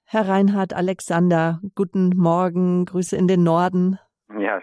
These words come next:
Speaker 2: schönen guten Morgen. Ja, das freut mich, dass ich, ähm, hier meine Frage loswerden kann. Und meine Frage,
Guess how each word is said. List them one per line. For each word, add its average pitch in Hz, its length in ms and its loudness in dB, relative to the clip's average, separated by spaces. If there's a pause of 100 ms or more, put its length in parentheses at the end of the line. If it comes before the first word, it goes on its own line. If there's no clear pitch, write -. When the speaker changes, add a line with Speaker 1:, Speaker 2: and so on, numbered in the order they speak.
(140)
Speaker 2:
schönen 101 200 -6
guten 92 220 -10
Morgen. 98 380 -4 (800)
Ja, 107 260 -2
das 98 220 -8 (260)
freut 113 240 -4
mich, 104 220 -12
dass 98 200 -6
ich, 104 100 -10 (120)
ähm, 92 300 -4
hier 104 180 -8
meine 95 300 -6
Frage 104 400 -8
loswerden 95 500 -6
kann. 101 220 -8
Und 85 100 -12
meine 95 320 -6
Frage, 110 460 -8